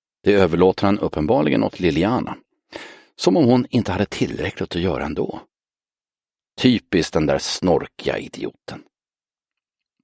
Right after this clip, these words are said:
Jag är på väg att ilskna till ordentligt när det slår mig att det jag själv snart är tvungen att göra mot Liliana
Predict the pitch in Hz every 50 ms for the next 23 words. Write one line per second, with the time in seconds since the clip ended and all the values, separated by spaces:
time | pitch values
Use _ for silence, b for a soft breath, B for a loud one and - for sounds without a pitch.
0 | _ _ _ _ _ _ _ _ _ _ _ _ _ _ _ _ _ _ _ _
1 | _ - 98 107 110 - 127 110 113 110 98 110 - - 123 101 - - - 117
2 | 117 101 - - 147 - - - - 101 - - 87 92 101 - - - _ -
3 | - b b b b b b b b b b b b 90 98 117 - - 110 101
4 | 92 85 85 90 90 87 87 - - - 92 87 - - 90 85 101 101 - -
5 | - - 202 151 - - 113 104 98 - - 101 - - - 120 92 78 73 73
6 | 82 98 113 82 65 69 80 92 95 - - - 76 67 67 65 64 65 64 58
7 | - -